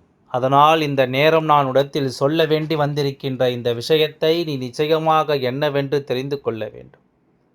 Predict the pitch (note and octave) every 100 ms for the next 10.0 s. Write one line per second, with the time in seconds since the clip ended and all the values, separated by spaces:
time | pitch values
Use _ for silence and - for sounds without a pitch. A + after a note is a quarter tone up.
0 | _ - - - C3+ E3 - F3+ F#3 F#3+
1 | F#3 E3+ D#3 F3+ F#3 F3+ - E3+ F3 E3
2 | D#3+ D3 D3+ C#3+ D3+ D3+ D3 C3 C#3 D#3
3 | D#3 D#3+ E3 F3+ F3 D#3+ E3 E3+ E3 D#3
4 | D#3 C#3+ C3+ B2+ D3+ D#3 D#3 D3+ C#3+ C#3+
5 | C#3+ A2+ A2 C#3+ _ _ - - B2 A#2+
6 | C#3 C#3 D3 D3+ E3 E3+ D3 C#3 C#3 D3
7 | D3+ D3 D3 C#3+ D3 D#3 D3+ A#2+ G#2+ G#2
8 | C3 - - _ _ _ _ _ _ _
9 | _ _ B2 C#3 D#3 C#3+ B2+ C3 D3 D3